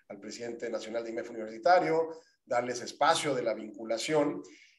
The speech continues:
y, y, y, bueno, pues tener hoy en día participaciones incluso en nuestros comités técnicos, ¿no? Entonces, pues esa, esa forma de acceder tuya, yo creo que va a dar pauta para que muchos de esos jóvenes que hoy en día son imefu terminen siendo imefu ejecutivo pronto, ¿no?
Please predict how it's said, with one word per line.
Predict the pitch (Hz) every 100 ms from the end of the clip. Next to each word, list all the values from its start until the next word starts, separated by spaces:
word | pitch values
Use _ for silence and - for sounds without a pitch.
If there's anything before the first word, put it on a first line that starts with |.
| _
y, | 135 131 123 117 113 -
y, | 143 -
y, | 131
bueno, | 139 127
pues | -
tener | 123 139
hoy | 139
en | 143
día | 139
participaciones | 143 - - - 107 131 127
incluso | 101 -
en | 123
nuestros | - -
comités | 107 104 107 -
técnicos, | 135 120 107 104 101
¿no? |
Entonces, | 123 127 139 - - _
pues | 127 131
esa, | 143 156 131 - - _
esa | 165 165
forma | 170 175 165
de | 143
acceder | 135 - 127 143 147
tuya, | 151 151 160 165 165 - _ _ _
yo | 151
creo | 175 180
que | 196
va | 214
a | 220
dar | - 160
pauta | 160 156 156 160
para | 147 120 -
que |
muchos | 123 139 190 190
de | 170
esos | 165 151
jóvenes | 165 165 147
que | 143 143
hoy | 151
en | 147
día | 147
son | 147 143 143 143 - _ -
imefu | 127 143 151 170 220 - - _ _ _ _ _
terminen | 156 131 151 160
siendo | 156 151
imefu | 135 - -
ejecutivo | - - 113 131 127 -
pronto, | 120 117 -
¿no? | 95 - -